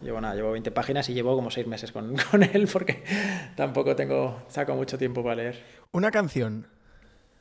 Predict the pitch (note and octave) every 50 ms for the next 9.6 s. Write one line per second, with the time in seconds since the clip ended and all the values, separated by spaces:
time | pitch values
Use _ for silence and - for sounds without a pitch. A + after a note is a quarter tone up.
0 | _ _ _ _ _ _ _ _ _ _ _ _ _ _ _ _ _ _ _ _
1 | _ _ _ _ _ A#2 A#2 A2+ G#2+ _ _ _ _ _ _ _ _ _ _ _
2 | _ _ - - - - C3 C3 C#3+ D3+ B2+ A#2 - C3 B2 A#2 A2+ A2 - -
3 | - - - - G2+ - - - - - - - - - - - - - - _
4 | _ _ - - A#2 A2 - - B2+ B2 B2 C3 B2+ B2 B2+ B2+ B2 B2 B2 A#2+
5 | A#2+ A#2 B2+ C3+ B2+ B2 A#2+ A#2+ B2 - C3 B2 B2 B2 B2 B2 B2 B2+ B2 B2
6 | B2 B2 - - - - - - - C3+ C3 B2 A#2+ A#2 A2+ A2 A#2 - - -
7 | - - - - - - - - - - - _ _ - - A#2+ - - - -
8 | - - A#2 - - A#2+ A#2 A2 G#2 - - - B2 A2 G#2 G#2+ A2 G#2+ - A2+
9 | G#2+ - - - C#3 C3 A#2+ A#2 A#2+ A#2 A#2